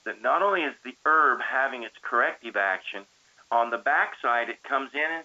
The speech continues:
starts doing its building action. See, the real strength of herbs is building back the biological integrity of the body's system, giving it those trace, uh, elements, giving it those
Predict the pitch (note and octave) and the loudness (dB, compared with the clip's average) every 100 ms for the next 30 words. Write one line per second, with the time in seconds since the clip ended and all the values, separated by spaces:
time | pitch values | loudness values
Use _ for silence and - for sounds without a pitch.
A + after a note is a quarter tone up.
0 | - D3+ D3 C#3+ - C3 C#3 D3 C#3+ - | -8 0 0 0 -6 -4 -2 -4 -8 -16
1 | - D#3+ A3 F#3+ C3+ A2+ F#2+ E2+ D#2+ - | 0 2 4 2 0 -2 -2 -2 -6 -14
2 | - _ _ _ _ - G3 F3+ G3+ D4 | -18 _ _ _ _ -12 -6 -4 0 -2
3 | G4 - - E3 D#3+ - A2+ A#2 C3+ C3+ | -2 -12 -2 0 0 -4 -4 4 4 4
4 | A#2 - A#2 - - - D#3+ D#3+ D#3+ D#3+ | 2 -6 -12 -12 -8 -2 -2 -2 -4 -6
5 | - _ _ - A#2 A#2 A#2+ - _ _ | -10 _ _ -2 2 2 0 -6 _ _
6 | _ _ A2+ A#2 A2+ G#2+ A2 _ B2+ C3+ | _ _ -12 -10 -10 -12 -18 _ 2 4
7 | C#3 B2+ C3+ C3 C3+ B2+ A#2 G#2 - C#3 | 4 4 2 0 -6 -2 -2 -4 -6 -2
8 | C#3+ A2+ G2+ - G2+ - - G#2+ A2 A2+ | 0 -2 -4 -8 -10 -10 0 4 4 2
9 | A2+ - _ _ E3+ E3 - - _ _ | -2 -10 _ _ -6 -6 -8 -16 _ _
10 | _ _ - C#3+ D3 C#3 A#2+ - - _ | _ _ -6 -4 -4 -6 -8 -8 -20 _
11 | _ - A2+ A2+ G#2+ - - - C#3+ D3 | _ -6 -4 -4 -6 -10 -6 -2 0 -2
12 | - - _ _ _ - G#2+ G#2 G2+ - | -8 -20 _ _ _ -2 0 0 -2 0
13 | D3+ D3+ A2 F2 _ A2+ A#2+ B2 - A2+ | 2 2 0 -8 _ -10 -8 -8 -8 -6
14 | G#2+ G#2+ | -4 -6